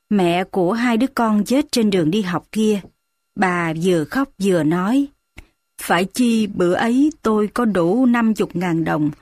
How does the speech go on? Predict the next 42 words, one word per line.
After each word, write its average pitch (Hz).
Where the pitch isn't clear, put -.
chuộc 196
lại 190
cái 277
xuồng 202
người 175
ta 233
vớt 285
được." 170
Cô 208
hiệu 170
trưởng 165
của 226
bé 226
Châu 214
thì 185
áy 220
náy, 247
chẳng 214
kịp 208
giúp 269
bé 233
đóng 226
chín 285
ngàn 180
bảo 165
hiểm 208
một 190
năm. 208
Để 180
đến 254
nỗi 180
chết 269
đi, 233
mấy 247
miếng 285
dán 269
hòm 185
cũng 208
là 190
đồ 165
bố 175
thí. 254